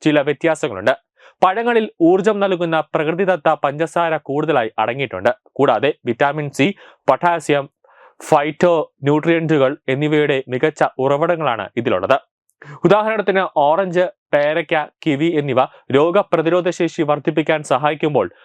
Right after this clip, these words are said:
ആപ്പിളും വാഴപ്പഴവും ദഹനത്തെയും ഹൃദയ ആരോഗ്യത്തെയും സഹായിക്കുന്നുണ്ട്. പച്ചക്കറികളിൽ ഇവയിൽ പഞ്ചസാരയുടെ അളവ് കുറവാണെങ്കിലും നാരുകൾ, ഇരുമ്പ്, കാൽഷ്യം, ശക്തമായ ആന്റി ഓക്സിഡന്റുകൾ എന്നിവയുടെ അളവ് വളരെ കൂടുതലാണ്. ഈ പോഷകങ്ങൾ ദീർഘകാല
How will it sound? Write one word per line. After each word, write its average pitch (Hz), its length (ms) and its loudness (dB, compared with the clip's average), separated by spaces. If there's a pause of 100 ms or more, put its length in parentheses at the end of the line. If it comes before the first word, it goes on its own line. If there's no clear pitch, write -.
(140)
ആപ്പിളും 160 480 0
വാഴപ്പഴവും 151 640 -2
ദഹനത്തെയും 143 600 -2 (540)
ഹൃദയ 185 400 2
ആരോഗ്യത്തെയും 160 680 -2
സഹായിക്കുന്നുണ്ട്. 117 680 0 (480)
പച്ചക്കറികളിൽ 190 720 0
ഇവയിൽ 160 360 0
പഞ്ചസാരയുടെ 170 720 -2
അളവ് 151 300 -2
കുറവാണെങ്കിലും 160 760 -2 (180)
നാരുകൾ, 147 480 -2 (120)
ഇരുമ്പ്, 156 460 0 (160)
കാൽഷ്യം, 165 560 0
ശക്തമായ 160 640 -2 (120)
ആന്റി 165 300 -2 (100)
ഓക്സിഡന്റുകൾ 151 500 0 (280)
എന്നിവയുടെ 160 520 0
അളവ് 147 220 0
വളരെ 143 340 0
കൂടുതലാണ്. 123 520 -2 (320)
ഈ 208 60 0
പോഷകങ്ങൾ 208 580 0
ദീർഘകാല 190 600 0